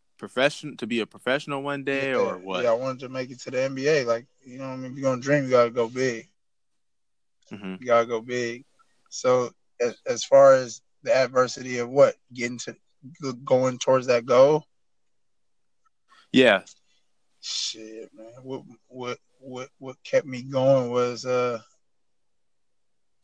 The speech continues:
Speaker 2: like, I, I, you know, you, you, it's funny, man. Like, you sow seeds when you young. You sow seeds in your mind when you young.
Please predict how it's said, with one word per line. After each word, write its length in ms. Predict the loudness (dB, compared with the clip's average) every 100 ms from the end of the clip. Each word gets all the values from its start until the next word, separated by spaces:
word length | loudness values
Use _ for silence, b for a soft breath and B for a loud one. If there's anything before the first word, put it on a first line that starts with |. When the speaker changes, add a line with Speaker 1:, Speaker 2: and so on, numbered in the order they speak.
| _ -4
Speaker 2:
like, 220 | -4 -4 _ _ _ _ _
I, 240 | 4 6 6 2 _
I, 380 | 4 6 8 6 4 _ _ _
you 120 | -6
know, 280 | 0 2 0
you, 220 | -6 -16 -16
you, 200 | -18 -18 -18 _ -20 _ -4
it's 180 | -2
funny, 380 | 0 4 4 4
man. 320 | 2 4 4
Like, 180 | 2 0
you 140 | -2 0
sow 320 | 6 6 6
seeds 500 | 0 -6 -6 -8 -8
when 140 | -8
you 100 | -8
young. 540 | 0 6 8 6 2 -10
You 100 | -6
sow 240 | 0 0
seeds 400 | 0 -6 -6 -6
in 140 | -6
your 100 | -6
mind 400 | -2 4 6 4
when 100 | 0
you 120 | -10 -4
young. 420 | 4 4 4